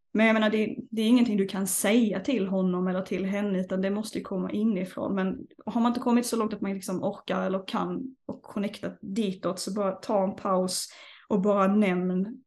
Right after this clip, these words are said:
benämn dina känslor. Att så här, vad, vad känner jag faktiskt på riktigt? Är jag arg eller frustrerad? Är jag glad eller ledsen? Och som Jimmy sa där, att känn in det i kroppen. Det är därför vi måste börja jobba med chakrasystemet nerifrån och upp. Vi måste börja med rotchakrat, med kroppen,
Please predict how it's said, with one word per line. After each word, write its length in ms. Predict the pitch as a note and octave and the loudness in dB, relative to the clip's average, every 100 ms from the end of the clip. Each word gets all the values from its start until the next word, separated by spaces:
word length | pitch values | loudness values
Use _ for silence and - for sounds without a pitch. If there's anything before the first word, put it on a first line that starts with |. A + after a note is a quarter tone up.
| - | 4
benämn 460 | G#3+ B3+ E3 F3 | 8 8 8 2
dina 200 | F#3 F#3+ | 2 0
känslor. 600 | - G#3 B3 B3+ - F#3+ | -2 0 0 0 -4 -4
Att 180 | - G3+ | -4 -6
så 100 | - | -6
här, 140 | F#3 E3 | -4 -2
vad, 280 | G3 - | -2 0
vad 100 | G3 | -2
känner 280 | G3 G3+ E3+ | -2 -2 -2
jag 120 | F#3+ | -4
faktiskt 280 | F#3+ G3+ - | -4 -6 -8
på 60 | - | -4
riktigt? 300 | G#3+ - E3 | -4 -4 -4
Är 40 | |
jag 100 | F#3 - | -2 2
arg 240 | A3+ B3+ | 2 2
eller 120 | C4 | 2
frustrerad? 720 | C4 B3 - - - - F#3+ G3 - - - - | 0 -2 -4 -4 -4 -4 -6 -8 -14 -20 -20 -4
Är 60 | G3 | 0
jag 80 | |
glad 300 | G3+ G#3+ A3 | 4 4 4
eller 180 | G#3+ G3 | 2 0
ledsen? 500 | F#3+ F#3+ - - G#3 | 0 -2 -4 -4 -4
Och 140 | - G#3+ | -4 -2
som 140 | G#3 | 0
Jimmy 320 | G#3+ F#3+ G#3 | 0 0 0
sa 200 | A3 - | -2 -2
där, 160 | G3 F#3 | -2 -2
att 200 | F3+ - - - - | -4 -10 -20 -14 -6
känn 260 | - G#3 | -4 -2
in 260 | A#3+ G3+ F#3+ | 0 0 2
det 120 | G3 | -2
i 40 | |
kroppen. 500 | G#3+ C#4 - G#3 - | 0 -2 0 -2 0
Det 80 | G3 | 2
är 60 | A3 | 2
därför 240 | G#3+ G#3+ | 2 2
vi 80 | G#3+ | 2
måste 300 | A3 A3+ G3 | 2 0 0
börja 260 | G#3 G3+ F#3+ | 2 2 2
jobba 380 | G#3 G3 F#3 | 0 0 0
med 260 | F#3+ F#3 - | 0 -2 -4
chakrasystemet 960 | - G3 F#3+ F#3+ - F#3+ F3 E3+ F#3 - | -6 -4 -4 -6 -6 -4 -4 -2 -4 -2
nerifrån 640 | G#3 G#3 G#3+ G#3 F#3 F#3+ G3 | 0 0 0 -2 -4 -4 -2
och 80 | |
upp. 140 | A3 - | -2 -2
Vi 80 | F3+ | 0
måste 340 | G#3 A3 - | 0 0 -2
börja 120 | G#3+ A#3+ | 0 2
med 140 | G3+ | 2
rotchakrat, 560 | G3 A#3 - - - - | 0 -4 -8 -6 -8 -6
med 160 | F#3+ - | -8 -6
kroppen, 600 | C4 C4 _ - - | -6 -6 _ -6 -6